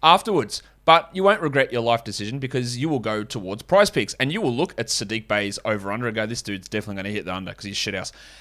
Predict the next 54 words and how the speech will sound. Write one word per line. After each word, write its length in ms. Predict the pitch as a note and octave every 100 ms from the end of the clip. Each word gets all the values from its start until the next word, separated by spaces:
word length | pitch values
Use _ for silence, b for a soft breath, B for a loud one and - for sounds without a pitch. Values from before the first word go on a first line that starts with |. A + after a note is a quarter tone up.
| B
And 100 | F3+
on 100 | G#3+
Prize 300 | G3+ G#3+ A#3+
Picks, 240 | G#3 F#3+ -
you 140 | F3
can 120 | F#3+
do 120 | F3 A#3+
that. 260 | F#2+ - _ _
Prize 220 | D3+ G3
Picks 200 | - E3
is 100 | C3
daily 320 | B2+ C3 D3 C#3
fantasy 440 | C3 C3 C3 C3
made 500 | A2+ A#2+ B2 B2 -
easy. 300 | C3 D#3 C3+
It's 180 | B2 C#3+
just 200 | A#3 E3+
you 280 | B2 D3+ E3
against 300 | B2+ C3 C3
the 80 | D3+
projections, 540 | D3+ C#3 G#3 - A2+
the 80 | G#2+
way 160 | A#2 E3
that 160 | D3
daily 240 | A#2 A2+ A2
fantasy 440 | A2+ A2+ A2+ A2 B B B
was 300 | A2 A#2 A#2
supposed 520 | - A#2 - G#2+ G#2
to 60 | G#2+
be. 260 | G2+ G2+ b b -
Go 140 | G3
over 140 | F#3+ A#2+
there, 140 | B2
sign 260 | - D#3+ C3+
up, 180 | -
use 140 | F3 G#3
the 80 | A#3
code 220 | G3 F#3
N 160 | D#3+ D3
B 100 | A#2
A. 100 | G#2+
You 120 | B2
get 100 | E3+
a 60 |
hundred 240 | D#3+ A3 A3+
percent 320 | G#3+ F#3+ C3+
match 260 | C#3 - -
deposit 400 | C3+ C3 B2+ A2
bonus 300 | A#2 A2+ -
up 180 | E3+ -
to 200 | G#3 G3
one 320 | A2+ C#3+ E3
hundred 300 | D#3+ D3+ A2
bucks, 320 | G2+ A2+ -